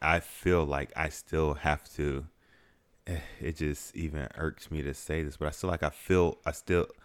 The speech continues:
I feel like I still have to produce and show up, because if not,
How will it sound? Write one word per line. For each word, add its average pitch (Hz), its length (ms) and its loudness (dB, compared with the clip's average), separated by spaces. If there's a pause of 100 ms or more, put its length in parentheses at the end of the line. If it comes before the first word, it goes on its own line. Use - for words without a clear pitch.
(480)
I 98 220 8
feel 127 640 8
like 80 240 4
I 76 80 4
still 98 480 6
have 78 320 2
to - 120 -2
produce 78 1000 0
and 76 180 -8
show 95 340 2
up, 71 140 -4
because 76 460 -2
if 73 220 -6
not, 98 400 -2